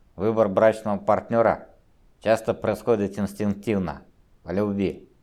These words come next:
А после выяснения непригодности брачного партнёра к совместной жизни происходит развод – делёж имущества,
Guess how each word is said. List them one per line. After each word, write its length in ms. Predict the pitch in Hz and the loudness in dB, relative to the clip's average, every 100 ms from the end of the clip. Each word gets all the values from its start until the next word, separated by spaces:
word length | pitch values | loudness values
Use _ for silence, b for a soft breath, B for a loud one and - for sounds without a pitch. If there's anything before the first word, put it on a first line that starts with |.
| _ _ _ _ _ - | _ _ _ _ _ -14
А 120 | - | -6
после 340 | - 113 117 | 0 2 2
выяснения 580 | 110 117 117 117 117 110 | 4 6 4 0 -2 -2
непригодности 800 | 107 104 110 104 110 107 101 107 | -2 0 0 2 2 2 -4 -4
брачного 500 | 92 95 107 - 101 | 2 4 4 2 -4
партнёра 520 | - 104 101 110 107 | 0 0 0 0 0
к 60 | 101 | 0
совместной 640 | - 104 110 101 104 104 | -2 -2 0 -4 -2 -2
жизни 460 | 104 120 101 82 - - _ _ _ _ | 0 0 0 -4 -8 -20 _ _ _ _
происходит 580 | 90 95 - 117 110 101 | -2 -2 0 0 0 0
развод – 520 | 107 95 95 87 - - _ _ _ - | 2 2 2 0 -4 -20 _ _ _ -6
делёж 400 | 90 104 113 104 | -2 2 4 4
имущества, 720 | 101 104 - 80 - 80 78 | 2 2 -2 -8 -10 -8 -8